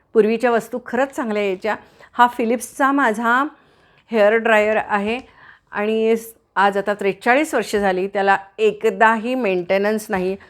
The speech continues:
आणि याला दर आठवड्याला मी वापरतेच, मला त्याच्याशिवाय चैनच पडत नाही.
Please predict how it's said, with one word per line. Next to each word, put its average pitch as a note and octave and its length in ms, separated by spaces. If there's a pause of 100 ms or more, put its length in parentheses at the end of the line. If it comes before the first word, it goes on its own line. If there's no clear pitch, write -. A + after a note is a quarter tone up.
(280)
आणि G#3+ 280
याला A3 220
दर A#3 300 (160)
आठवड्याला G3 600 (420)
मी G3+ 180
वापरतेच, F#3+ 640
मला F#3+ 320
त्याच्याशिवाय F#3+ 580
चैनच F#3+ 420
पडत D#3+ 280
नाही. F#3 120